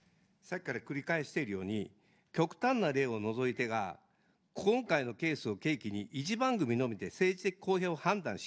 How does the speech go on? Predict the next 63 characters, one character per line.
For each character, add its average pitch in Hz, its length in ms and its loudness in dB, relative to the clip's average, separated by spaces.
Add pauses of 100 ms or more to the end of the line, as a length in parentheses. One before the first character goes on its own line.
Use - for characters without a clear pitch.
得 98 120 -2
る、 - 100 -10
こ 180 100 4
う - 40 8
い - 20 0
う - 20 0
ふ - 40 -2
う - 20 -2
に 101 160 -2
事 104 140 -2
実 190 260 -2
上 196 100 4
解 214 220 0
釈 - 200 -12
が 80 160 -14
変 127 120 0
わ 139 80 2
っ - 40 -20
て 123 120 -4
る 95 80 -6
ん 69 60 -12
で - 60 -20
す。 - 160 -20 (540)
重 202 260 6
大 233 200 6
な 208 100 2
解 220 180 2
釈 139 260 -4
変 120 200 -2
更 120 160 0
な 107 80 0
ん 82 80 -6
で 76 80 -12
す、 - 60 -18
こ - 100 -6
れ 104 80 0
は。 92 180 -2 (520)
安 165 120 6
倍 226 100 4
政 226 260 2
権 214 160 4
下 165 100 2
で 127 120 0
は、 147 220 4 (560)
権 254 220 6
力 147 220 0
が 139 80 4
あ 147 60 4
れ 123 100 -2
ば、 120 260 -2 (680)
違 185 140 4
法 247 280 4
な 226 220 6 (100)
法 214 160 0
解 233 200 0
釈 131 200 -8
の 113 140 -8
変 170 240 -4
更 185 160 -2
も 147 120 -2
で 143 200 0
き 277 160 0
る。 - 160 -6